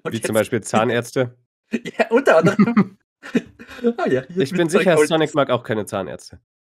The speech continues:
Speaker 1: Ja, garantiert. Wer, wer mag schon Zahnärzte? Also, natürlich nicht persönlich in irgendeiner Form, aber niemand geht gerne zum Zahnarzt. Das ist einfach ein Fakt.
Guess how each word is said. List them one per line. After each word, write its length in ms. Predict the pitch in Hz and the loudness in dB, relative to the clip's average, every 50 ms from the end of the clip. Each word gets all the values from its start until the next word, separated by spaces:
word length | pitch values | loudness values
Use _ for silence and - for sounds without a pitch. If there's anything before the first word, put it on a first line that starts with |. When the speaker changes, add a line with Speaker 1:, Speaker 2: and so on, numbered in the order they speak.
| _ _ - | _ _ 0
Speaker 1:
Ja, 140 | 185 160 170 | 2 2 2
garantiert. 440 | - 101 107 104 - 95 90 - - | 2 0 -2 -4 -6 -8 -12 -10 -4
Wer, 260 | 139 156 170 156 - _ _ _ | -2 -2 -2 -2 -6 _ _ _
wer 160 | 156 175 202 | -6 -2 0
mag 120 | 233 202 - | 0 0 -2
schon 120 | - - | -4 -8
Zahnärzte? 500 | - - 101 95 87 95 - - 95 92 _ | -6 -6 -6 -6 -8 -10 -12 -14 -18 -18 _
Also, 360 | - 110 - - 113 113 - _ _ _ - | -14 -12 -10 -8 -8 -10 -10 _ _ _ -8
natürlich 280 | 160 151 - 180 143 | -4 -2 -2 -2 -2
nicht 160 | 160 156 - - | -4 -12 -12 -10
persönlich 360 | - - - 139 131 127 - | -8 -4 -4 -4 -4 -6 -8
in 80 | - | -8
irgendeiner 260 | 117 113 113 120 113 - | -8 -6 -6 -6 -6 -2
Form, 240 | - 127 107 107 | -2 -2 -2 -2
aber 320 | 110 104 104 104 104 104 - | -4 -6 -6 -6 -6 -8 -10
niemand 380 | - 135 143 147 127 110 113 - | -14 -10 -4 0 0 0 0 -2
geht 260 | - 113 107 - - | -8 -8 -8 -8 -8
gerne 240 | - 104 95 101 101 | -6 -6 -6 -6 -8
zum 180 | - - 110 | -12 -14 -16
Zahnarzt. 440 | - - 101 98 98 - - - - - _ _ | -12 -10 -10 -10 -10 -12 -16 -20 -20 -20 _ _
Das 160 | - 113 - | -20 -18 -18
ist 140 | 117 113 - | -18 -10 -8
einfach 200 | 113 113 - 113 | -6 -6 -6 -8
ein 120 | 123 123 | -12 -10
Fakt. 380 | 117 - 127 117 - - _ _ | -8 -6 -6 -6 -8 -10 _ _